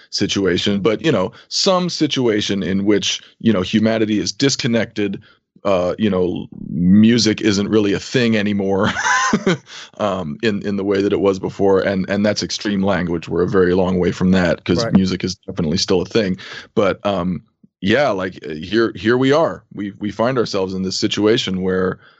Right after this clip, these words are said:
Speaker 1: you know, the thing, not only the thing that we made our living doing, but the thing that we identify ourselves with, um, is kind of on pause, or at least, you know, very, very different than it was two weeks ago.
Speaker 2: Yeah.
Speaker 1: Um, so, uh,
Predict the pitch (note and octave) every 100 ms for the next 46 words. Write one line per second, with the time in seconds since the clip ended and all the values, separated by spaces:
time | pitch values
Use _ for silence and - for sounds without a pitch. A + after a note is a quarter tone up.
0 | _ G2+ F#2+ F#2 - F#2+ - G#2+ G#2+ G#2+
1 | A2 - _ _ - F3+ G#3 B2+ A2 G#2+
2 | A#2 A2 G#2 G#2 G#2+ G#2 F#2 G2+ F#2 F2
3 | G2+ B2 F#2+ D#2 F2+ G2 G2 F#2 F#2+ F2+
4 | F2 - E2+ F2+ F2 A2+ B2+ F#2+ E2 E2
5 | D2+ - F2+ D#2 C2 - C#2+ C#2 - -
6 | - - - G2 F#2 F2 F2+ - - -
7 | E2+ - - G2 A#2 F#2+ F#2+ F#2 F#2 G2+
8 | A#2+ F2 E2+ F#2+ E2+ E2 F2 F2+ - G#2
9 | A2 - - G2+ F2 D2+ - - F2 F2
10 | G#2 A#2 G2 G2 G2+ F2 F#2+ A2+ E2+ -
11 | E2 C#2+ F2+ F2 D#2+ - - F2 F#2 G2+
12 | F#2 E2+ D2 D2 - A2 A2+ G#2+ - -
13 | E2+ - F#2 - G2 _ _ _ _ -
14 | - - - A2 G#2 F#2+ F2+ F2+